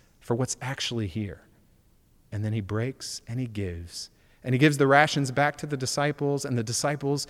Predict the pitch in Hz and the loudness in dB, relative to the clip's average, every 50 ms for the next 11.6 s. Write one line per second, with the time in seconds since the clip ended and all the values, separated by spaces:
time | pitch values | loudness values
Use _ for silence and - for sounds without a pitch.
0 | - - - - 120 117 147 147 143 - - - 143 139 135 147 139 139 135 - | -14 -18 -16 -6 0 2 2 2 2 0 0 2 2 2 4 4 4 4 4 2
1 | - 131 127 120 - - - - - - 175 180 190 196 185 151 - 160 156 151 | -2 -2 -2 -2 -4 -6 -6 -4 -4 -2 -2 -2 -2 -2 -2 0 0 0 2 2
2 | 139 139 135 131 131 - - 113 107 104 101 101 92 98 90 98 92 87 85 78 | 2 2 2 0 0 -2 -4 -4 -4 -4 -4 -6 -8 -10 -10 -10 -10 -10 -12 -14
3 | 87 - _ _ _ _ _ _ _ _ _ _ _ - - - - - 156 160 | -16 -18 _ _ _ _ _ _ _ _ _ _ _ -10 -6 -2 0 2 2 4
4 | 160 151 - - 131 127 - - - - - 131 135 143 147 127 113 98 87 98 | 2 2 0 -2 -2 -2 -2 -4 -6 -6 -10 -10 -8 -8 -8 -8 -8 -10 -10 -10
5 | - - - - 135 120 120 127 - - - - - - - - 139 131 123 117 | -12 -10 -8 -6 -4 -2 -2 -4 -4 -6 -10 -12 -18 -12 -6 -2 0 0 0 0
6 | - - - 160 175 156 113 - - - - - _ _ _ - - - - - | -2 -2 0 2 2 2 0 -2 -8 -20 -20 -20 _ _ _ -20 -20 -6 0 2
7 | 139 160 - - - 165 196 233 220 - - - 123 113 107 104 92 92 92 - | 2 2 2 2 4 6 6 6 6 4 2 0 -2 0 -2 -2 -6 -8 -12 -16
8 | - - - - - 147 151 160 170 - 185 160 165 - - - - 180 196 208 | -20 -20 -12 -4 -2 0 0 0 0 0 -2 -2 -2 -2 0 0 0 2 4 4
9 | 220 226 190 175 196 190 175 165 151 139 151 156 139 120 113 117 110 - - - | 4 4 4 4 4 4 4 2 -2 -2 -2 -2 0 0 0 -2 -4 -6 -4 2
10 | 135 139 151 156 156 160 131 131 127 120 143 - 143 143 - 147 147 139 - 131 | 4 6 6 6 6 4 4 0 -2 -2 -2 -2 -2 -2 0 0 -2 0 0 0
11 | 117 113 110 - - - 98 85 - - - | 0 0 -2 -2 -6 -10 -10 -10 -10 -14 -18